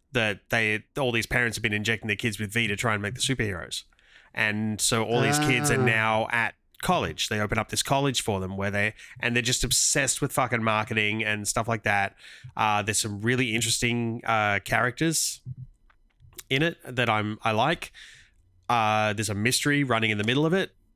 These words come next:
Speaker 1: 'cause it's like a whole "what the fuck's going on with this school" sort of thing.
Speaker 2: Yeah.
Speaker 1: Um, yeah, it's, it's good. It's like the first, and it's really well written. I th-, I found it really, really well written, written. Uh, and,
Speaker 2: Nice.
Speaker 1: and I also caught this week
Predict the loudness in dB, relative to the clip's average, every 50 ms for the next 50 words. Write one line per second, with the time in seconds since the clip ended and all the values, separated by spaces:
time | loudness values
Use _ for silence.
0 | _ _ _ _ _ -6 -6 -4 -2 -2 0 0 0 0 0 0 2 2 2 4
1 | 2 2 2 0 0 -2 -2 -2 -2 0 0 0 2 2 2 2 2 2 2 0
2 | 0 -2 -2 -2 -2 -2 -2 -2 0 0 0 2 2 2 2 2 0 -2 _ _
3 | _ _ -10 -6 -4 -2 -2 0 0 0 0 0 -2 -6 _ _ -8 -2 0 2
4 | 2 2 0 -4 -8 _ -2 0 0 2 2 2 0 0 -2 -4 -6 -8 -2 0
5 | 2 2 2 2 0 0 0 0 0 0 0 0 0 2 2 0 0 -2 -4 -4
6 | -4 -2 -2 -2 -2 -2 0 0 0 0 0 0 0 -2 -2 0 0 0 2 2
7 | 2 2 2 0 0 -2 -4 -10 -14 -10 -8 -8 -4 -2 -2 -2 0 0 0 0
8 | 0 0 2 2 2 2 2 2 2 2 2 0 0 0 -2 -4 -6 -10 -10 -12
9 | -14 -16 -18 -20 _ _ -10 -10 -10 -10 -12 -16 -20 _ -16 -16 -16 -16 -18 -20
10 | -20 _ _ _ _ _ _ _ -2 0 2 2 4 4 2 2 2 0 -2 -4
11 | -4 -2 0 2 2 2 2 2 2 2 2 0 0 0 2 2 2 0 -2 -2
12 | -2 -2 0 2 2 2 2 0 -2